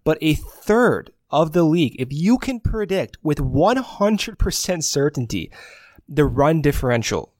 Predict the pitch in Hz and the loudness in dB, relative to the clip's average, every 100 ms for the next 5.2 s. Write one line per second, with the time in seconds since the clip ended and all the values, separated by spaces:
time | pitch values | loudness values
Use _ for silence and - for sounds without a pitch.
0 | - 135 120 127 127 - - - - - | -6 0 2 2 0 -2 -6 -8 -14 -20
1 | _ - 147 - 208 214 254 202 139 147 | _ -6 -6 -2 0 4 4 2 4 4
2 | 175 - 151 143 175 190 - - _ 151 | 4 2 0 2 2 0 -2 -4 _ -2
3 | 143 143 120 143 165 175 170 127 120 180 | 2 2 2 2 2 2 2 4 2 0
4 | - - - 139 139 - 147 139 143 120 | -4 -14 -2 0 0 2 2 2 0 0
5 | - - | -2 -8